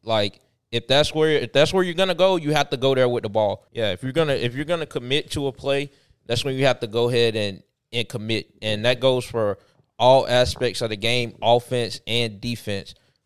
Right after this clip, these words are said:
But to go to your point about holding the ball too long, yeah, we, we can say he holds the ball too long,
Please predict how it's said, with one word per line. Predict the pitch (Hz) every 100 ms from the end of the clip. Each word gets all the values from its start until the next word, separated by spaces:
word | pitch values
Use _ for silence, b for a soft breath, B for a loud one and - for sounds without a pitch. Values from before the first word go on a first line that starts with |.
| _
But | 127 120 -
to |
go | 113 131
to | 131
your | 131
point | - 135 131 117
about | 107 110 110
holding | 123 113
the | 110
ball | 104 139 135
too | - 107
long, | 101 98 107 - _ _ _ - _
yeah, | 110 160 165 -
we, | 135 165 -
we | 92 131 165
can | 165
say | - 156
he | 151 139
holds | 143 143
the | 131
ball | 120 123 123
too | - 120
long, | 117 117 117